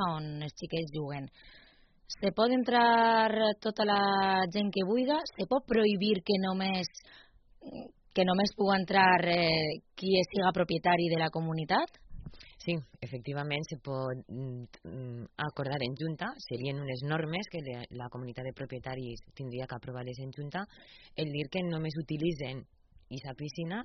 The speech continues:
Speaker 2: els propietaris,
Speaker 1: Ah.
Speaker 2: sense que vagin a banyar-se els convidats. Però, claro, són els propietaris els que tenen que dir-los als convidats: «No vos podeu banyar en la piscina»,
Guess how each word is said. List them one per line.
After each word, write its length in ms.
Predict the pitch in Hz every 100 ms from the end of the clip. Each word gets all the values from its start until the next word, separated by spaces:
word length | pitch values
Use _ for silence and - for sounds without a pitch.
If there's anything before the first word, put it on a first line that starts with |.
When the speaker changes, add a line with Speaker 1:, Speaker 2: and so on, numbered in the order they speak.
| -
Speaker 2:
els 140 | 160 -
propietaris, 640 | 147 131 117 120 95 92 _ _ _ _ _
Speaker 1:
Ah. 220 | - - - -
Speaker 2:
sense 240 | 139 -
que 120 | 135
vagin 400 | 131 131 139 139
a 180 | 135 139
banyar-se 380 | 139 143 135 175
els 80 | 175
convidats. 540 | 156 127 113 110 - _
Però, 160 | 123 113
claro, 240 | 127 135 - _
són 180 | - 135
els 100 | 135
propietaris 500 | - 143 147 151 160 170
els 60 |
que 100 | 156
tenen 240 | 139 131 135
que 80 |
dir-los 220 | 135 135 143
als 100 | 139
convidats: 560 | 147 143 151 151 160 - -
«No 140 | 156 180
vos 140 | 165
podeu 240 | 139 127 113
banyar 240 | 120 117
en 100 | 120
la 80 | 104
piscina», 420 | 107 113 240 131